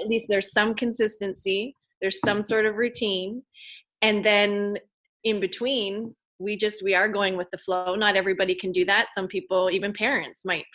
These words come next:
feel like they need a schedule, and that's okay. Um, but I think it's important to be a little fluid with that and know that,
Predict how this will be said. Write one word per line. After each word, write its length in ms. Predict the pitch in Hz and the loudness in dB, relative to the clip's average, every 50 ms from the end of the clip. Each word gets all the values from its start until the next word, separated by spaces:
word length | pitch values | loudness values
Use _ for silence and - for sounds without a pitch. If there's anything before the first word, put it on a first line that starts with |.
| - | -2
feel 120 | - 202 180 | 0 2 2
like 180 | 180 175 170 - | 2 0 -2 -2
they 120 | 185 185 180 | 0 0 0
need 200 | 180 175 175 190 | 0 -2 -4 -6
a 40 | - | -6
schedule, 400 | - - 208 226 208 185 160 - | -4 -4 -4 -2 -2 -4 -6 -4
and 120 | 139 180 208 | -4 0 2
that's 220 | 233 240 240 - 202 | 2 0 0 -2 -6
okay. 640 | 180 175 - - 285 339 214 175 - 98 - 359 - _ _ _ _ _ _ _ - | -8 -6 -4 -4 -2 0 0 -2 -2 -4 -6 -8 -10 _ _ _ _ _ _ _ -4
Um, 500 | 202 196 190 185 180 175 180 175 180 175 _ _ _ _ _ _ _ _ _ _ _ _ _ _ - | -4 -2 -2 -4 -4 -6 -8 -10 -10 -12 _ _ _ _ _ _ _ _ _ _ _ _ _ _ 2
but 80 | 208 | 2
I 80 | 202 196 | 2 4
think 180 | 196 226 220 | 2 0 0
it's 140 | 226 - - | 0 -2 -4
important 540 | 220 196 208 - 220 202 - - 196 190 - | -4 -6 -4 -2 0 0 0 -2 -6 -8 -6
to 100 | - 208 | -6 -6
be 360 | 180 185 208 196 196 185 185 - | -4 -2 -2 0 0 0 0 0
a 40 | 214 | 2
little 180 | 220 226 208 196 | 2 2 2 0
fluid 340 | - - 208 190 185 190 180 | -2 -4 -2 -2 0 0 0
with 160 | 190 196 196 | -2 -2 2
that 260 | 196 180 180 220 247 - | 4 4 6 6 4 2
and 140 | 196 196 180 | -2 -2 -2
know 240 | 185 185 190 208 | 0 0 0 0
that, 300 | 196 196 185 185 190 - | 2 2 2 2 2 -2